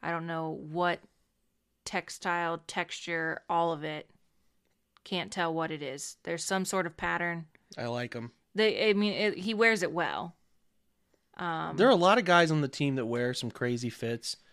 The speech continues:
Speaker 1: Yeah, they always
Speaker 2: I,
Speaker 1: pull it
Speaker 2: I
Speaker 1: off,
Speaker 2: feel
Speaker 1: though.
Speaker 2: like not many of them pull it off as well
Speaker 1: Yeah.
Speaker 2: as, as Marquise does. So, um, I don't know what you're, what are you grading that? I, I think, I think it's gotta be high.
Speaker 1: Yeah, I'm gonna give him an eight.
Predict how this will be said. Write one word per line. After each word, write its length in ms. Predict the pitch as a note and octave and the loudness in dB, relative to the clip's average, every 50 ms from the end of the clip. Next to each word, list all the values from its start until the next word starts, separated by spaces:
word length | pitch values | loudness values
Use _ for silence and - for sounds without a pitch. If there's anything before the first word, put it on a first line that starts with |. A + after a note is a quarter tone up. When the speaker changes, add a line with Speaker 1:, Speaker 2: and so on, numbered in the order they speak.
| _ - - | _ -16 -12
Speaker 1:
Yeah, 60 | B3+ | -10
they 120 | A#3+ G#3 F#3+ | -6 -6 -4
always 160 | F#3+ G#3+ G#3+ | -2 -2 0
Speaker 2:
I, 40 | - | -2
Speaker 1:
pull 200 | - - G#3+ G3+ | -2 -4 -4 0
it 40 | D3 | 0
Speaker 2:
I 60 | D3 | 0
Speaker 1:
off, 100 | D3 - | 0 2
Speaker 2:
feel 140 | - F3 F#3 | 0 2 4
Speaker 1:
though. 60 | F3+ | 6
Speaker 2:
like 220 | F3+ E3 D3+ - - C3 A#2 - - - - | 6 6 4 2 -4 -14 -14 -16 -18 -16 -8
not 440 | C3 C#3 C#3 C#3+ D#3+ F3 G3 - D3 | -4 -2 -2 -2 0 -2 -2 -2 0
many 340 | E3 E3+ F3 F3+ F#3 F3+ E3+ | 2 2 4 4 4 4 4
of 120 | D#3+ C#3+ | 2 2
them 160 | C#3+ D3 C#3 C3 | 0 0 -2 -2
pull 220 | - C#3 C3+ C3 | -2 -4 -4 -2
it 60 | B2 | 0
off 240 | B2+ B2+ B2+ A#2+ - | 0 0 0 -2 -2
as 160 | A2 A#2 A#2 B2 | -6 -6 -6 -6
well 600 | A2+ A2+ B2 B2+ B2+ A#2+ A2+ A2 G#2 G#2 - - _ _ _ _ - F3 | -6 -4 -4 -2 -2 -2 -2 -2 -4 -6 -8 -12 _ _ _ _ -20 -20
Speaker 1:
Yeah. 140 | E3 D#3 D3+ D#3 D#3+ D#3 - _ _ _ - | -20 -20 -20 -20 -20 -20 -20 _ _ _ -10
Speaker 2:
as, 220 | A#2+ A2+ A2 - - | -10 -10 -10 -10 -8
as 220 | - A#2 A#2 A2 A#2+ | -8 -6 -6 -6 -6
Marquise 460 | A#2+ A#2 A2+ - - A#2 A2 - - | -6 -6 -6 -6 -8 -8 -8 -8 -8
does. 160 | G2 F#2 - | -10 -8 -8
So, 300 | - - B2 B2+ B2+ - | -4 -4 -2 -2 -2 0
um, 420 | B2 C#3+ C#3 C3+ C3+ C3+ B2+ A#2+ - _ _ - _ _ _ _ _ _ _ _ _ - - - - | 0 2 2 2 2 0 -2 -6 -10 _ _ -20 _ _ _ _ _ _ _ _ _ -20 -18 -10 -2
I 60 | - C#3+ | 0 2
don't 100 | D3+ B2+ | 2 2
know 80 | A#2+ | 0
what 240 | A#2+ B2 C3+ C3 - | 0 0 -2 -2 -2
you're, 80 | C3+ - | -4 0
what 140 | B2+ C3 | 0 0
are 40 | C3 | 0
you 80 | B2+ A#2+ | 0 0
grading 340 | B2+ C3+ C3 C3+ C#3 B2+ A2+ | 2 2 4 4 4 2 2
that? 200 | G#2 F#2+ D2 D2 | 0 0 -2 -2
I, 60 | A2+ A#2+ - - A#2+ | -4 -6 -6 -8 -10
I 160 | - - G#2 G#2 | -10 -10 -10 -10
think, 180 | G#2 C3+ A2 | -10 -8 -8
I 140 | - G2+ A2+ | -8 -6 -6
think 160 | G#2+ C3+ B2 | -6 -4 -6
it's 100 | A#2+ - | -6 -4
gotta 160 | - A#2+ A2+ G#2+ | -4 -4 -4 -4
be 80 | F2 | -6
high. 420 | G2 - G#2+ A2+ B2+ A#2+ G2 F2+ - | -6 -4 -2 -2 0 0 -2 -4 -4
Speaker 1:
Yeah, 120 | D#4 D4+ C#4+ | -4 -4 -4
I'm 80 | C#4 | -4
gonna 140 | D4 E4+ E4 | -4 -6 -6
give 160 | D#4 D4 A#3+ | -4 -4 -2
him 100 | G#3+ G3 | -2 -2
an 100 | F#3 F3 E3 | -2 -4 -4
eight. 200 | D#3 E3 G3+ | -4 -6 -6